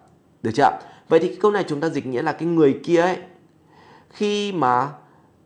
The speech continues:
cái việc là những cái người mà gặp lần đầu ấy, thì người ta sẽ rất là gì nhỉ? Ghét. Và lúc đấy thì sẽ cảm giác là có một chút gì đó gọi là căng thẳng. Nigate cũng không hẳn là ghét.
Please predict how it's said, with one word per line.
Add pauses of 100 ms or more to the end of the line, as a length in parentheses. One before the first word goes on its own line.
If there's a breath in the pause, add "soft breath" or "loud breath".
(320)
cái
việc
là (340)
những
cái
người (240)
mà
gặp (140)
lần
đầu
ấy, (460 soft breath)
thì
người
ta
sẽ (520)
rất
là
gì
nhỉ? (840)
Ghét. (680 soft breath)
Và
lúc
đấy (160)
thì
sẽ
cảm
giác
là
có
một
chút
gì
đó
gọi
là
căng
thẳng. (460 loud breath)
Nigate
cũng
không
hẳn
là
ghét.